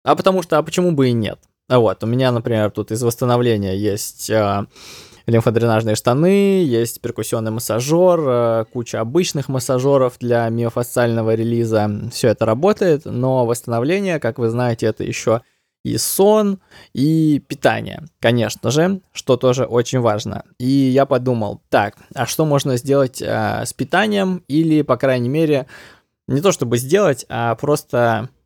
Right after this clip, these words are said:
начинать, так скажем, ковырять в эту сторону, разобраться, там какие-то базовые вещи. И что приходит в голову, это поговорить, э, с человеком, который разбирается в нутрициологии.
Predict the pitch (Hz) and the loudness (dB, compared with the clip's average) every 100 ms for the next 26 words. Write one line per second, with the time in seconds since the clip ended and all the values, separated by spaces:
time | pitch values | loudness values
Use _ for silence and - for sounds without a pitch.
0 | _ 120 113 - 127 117 107 - - 107 | _ -2 -2 0 0 0 -4 -6 -6 -6
1 | 123 156 _ _ - 123 131 131 127 113 | -8 -14 _ _ 2 4 4 2 0 -2
2 | 120 - 117 101 98 156 - 127 123 120 | -4 -6 -6 -6 -10 -20 -14 0 2 4
3 | 147 180 185 175 160 165 139 117 113 120 | 2 0 0 -4 -4 -6 -4 -4 -4 -4
4 | 117 113 110 113 107 110 170 180 170 147 | -2 0 0 0 0 0 0 0 0 -2
5 | - _ _ _ _ 135 - 135 120 139 | -6 _ _ _ _ 0 2 2 2 2
6 | 127 143 240 220 143 117 147 165 170 165 | 2 2 2 2 0 0 -2 -2 -2 0
7 | 165 160 160 156 - - 123 127 151 156 | 0 -2 -4 -6 -6 -2 2 2 0 -2
8 | 131 117 - - 120 113 110 143 156 156 | 0 0 -2 -4 -2 0 0 -2 -2 -2
9 | - 123 123 120 123 _ _ _ - 113 | -2 0 2 0 -4 _ _ _ -2 2
10 | 120 135 135 - 131 117 117 123 127 120 | 4 4 2 0 0 0 0 -2 0 0
11 | 131 120 110 - 64 | 2 2 0 -6 -12